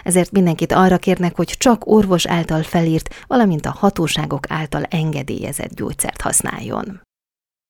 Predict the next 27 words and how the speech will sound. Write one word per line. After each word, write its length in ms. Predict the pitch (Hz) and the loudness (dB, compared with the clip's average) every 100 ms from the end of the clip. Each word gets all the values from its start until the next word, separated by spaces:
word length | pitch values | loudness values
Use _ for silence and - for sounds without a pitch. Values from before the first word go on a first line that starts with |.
| _ _ _ _ _ _ _ _ - | _ _ _ _ _ _ _ _ -2
A 60 | 196 | 0
zebrán 520 | 208 294 196 139 - - | 2 2 4 2 -2 0
csak 260 | 180 - | 2 2
a 80 | - | 0
gyalogosoknak 880 | 156 165 165 143 139 - - 143 - | 4 6 6 4 0 -4 -6 -8 -2
van 160 | 156 | -2
elsőbsége, 720 | 160 170 160 180 - 180 170 175 - - | 0 0 2 2 4 4 4 2 0 -6
vagyis 300 | - 180 175 | 0 4 4
a 80 | 151 | 2
biciklivel 760 | 151 160 - 185 208 233 254 240 | 0 0 2 2 2 2 2 2
vagy 200 | 170 147 | 2 0
rollerrel 640 | 170 160 139 147 185 226 | 0 2 2 2 2 2
közlekedőknek 880 | 220 220 208 202 196 196 202 214 - | 4 2 4 0 2 2 2 0 2
nincs, 300 | 233 190 165 - - - | 4 4 2 -4 -8 -2
nekik 280 | 254 254 | 2 2
le 100 | 220 | 2
kell 200 | 185 - | 2 0
szállniuk 640 | - - 147 151 170 247 - | 0 0 2 0 0 0 0
és 140 | 226 - | -2 -2
át 180 | 143 | -6
kell 160 | - 143 | -4 -4
tolniuk 420 | 160 175 165 143 | 2 2 2 0
a 80 | 135 | 0
bringát 440 | 160 220 185 139 | 4 4 4 0
vagy 160 | - 139 | -6 -6
a 100 | 135 | -4
rollert. 480 | 131 123 135 123 | -4 -2 -2 -4